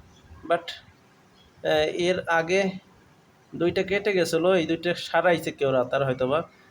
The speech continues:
এটা আমার কাছে দিয়ে গেছে এক লোকে যে, "হুজুর, এটা একটু দেখেন, এটা কি করা যায়, সারা যায় কিনা?" তো আমি বললাম যে, "ঠিক করা যাবে।" তো দেখুন এই দুইটা আসলে লাইট পুড়ে গেছে। তো এই দুইটা কি করব?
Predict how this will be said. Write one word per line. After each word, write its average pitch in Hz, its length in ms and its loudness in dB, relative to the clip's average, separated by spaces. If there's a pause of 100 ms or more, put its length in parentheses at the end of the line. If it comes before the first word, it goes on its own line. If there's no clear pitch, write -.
(200)
এটা 156 180 0
আমার 151 180 2
কাছে 156 200 -6
দিয়ে 156 220 0
গেছে 139 240 0
এক 131 140 -4
লোকে 127 320 -2 (720)
যে, 143 180 -2
"হুজুর, 143 220 -2
এটা 147 160 -2
একটু 147 160 -12
দেখেন, 147 480 0
এটা 139 440 2 (580)
কি 151 100 -14
করা 135 240 2
যায়, 117 160 -2
সারা 143 280 2
যায় 127 180 0
কিনা?" 117 320 -10 (680)
তো 165 60 0
আমি 165 100 2
বললাম 175 280 4
যে, 175 260 0
"ঠিক 185 200 -4
করা 143 220 2
যাবে।" 120 200 -2 (880)
তো - 60 -18
দেখুন 190 320 0
এই 175 220 2
দুইটা 165 520 2 (100)
আসলে 135 340 -4
লাইট 131 240 0 (160)
পুড়ে 156 220 2
গেছে। 117 280 -2 (600)
তো 143 80 0
এই 139 140 2
দুইটা 170 240 2
কি 190 180 -2
করব? 202 380 4